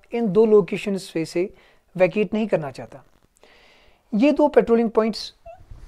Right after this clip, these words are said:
पेट्रोलिंग पॉइंट फिफ्टीन and पेट्रोलिंग पॉइंट सेवनटीन ए, ये दो पॉइंट्स इस वजह से इंपॉर्टेंट हैं क्योंकि दोनों पॉइंट्स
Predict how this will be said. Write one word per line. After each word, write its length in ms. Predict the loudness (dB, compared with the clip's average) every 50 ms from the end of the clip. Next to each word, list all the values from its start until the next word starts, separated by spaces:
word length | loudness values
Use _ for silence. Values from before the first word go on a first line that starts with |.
| -20 _ -20 _ _ _ _ _ -20 -20 -10 -4 -4
पेट्रोलिंग 320 | -2 0 0 0 0 0
पॉइंट 180 | -2 -2 -4 -4
फिफ्टीन 600 | -6 -6 -6 -4 -2 -2 0 0 0 -2 -4 -6
and 80 | -6
पेट्रोलिंग 440 | -2 -2 -2 0 0 0 0 0 -2
पॉइंट 200 | -4 -4 -6 -6
सेवनटीन 540 | -4 -4 -4 -2 -2 -4 -4 -4 -4 -4 -6 -8 -6 -6
ए, 180 | -4 -4 -6 -8 -12 _ _ _ _ _ _ _ _ _ _ _ _ _ _ _ _ _ _ _ _ _ _ _ _ _ _ _ _ _ _ _ _ _ -20 -20 _ _ _ _ _ _ _ _ _ _ _ -20 -20 -20 _ _ 0
ये 100 | 2 4
दो 120 | 4 2
पॉइंट्स 440 | 2 2 -2 -4 -4 -6 -8 -14 -20 _ _ -4
इस 200 | -4 -4 0 2
वजह 160 | 2 4 4
से 160 | 4 2 2 0
इंपॉर्टेंट 440 | 0 2 2 2 2 0 -2 -4
हैं 140 | -2 -2 -2
क्योंकि 340 | 0 -2 0 0 -2 -4 -4 -6 _ _ _ -20 _ _ _ _ -4 -2
दोनों 340 | 2 4 4 4 4 4 4
पॉइंट्स 440 | 2 2 0 0 -4 -8 -14 -20